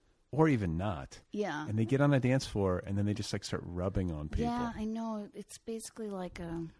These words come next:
Speaker 2: and I was, like, really
Speaker 1: <laughs>
Speaker 2: thin and, and hot, you know, which is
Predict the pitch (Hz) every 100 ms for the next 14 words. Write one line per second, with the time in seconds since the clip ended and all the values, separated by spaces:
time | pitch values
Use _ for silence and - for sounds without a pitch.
0 | - 208 220 240 247 233 233 190 185 202
1 | 208 202 180 - - 196 196 170 160 160
2 | - _ _ 170 151 - - 196 196 -
3 | - - - - - _ - 180 180 185
4 | 190 - 185 185 190 180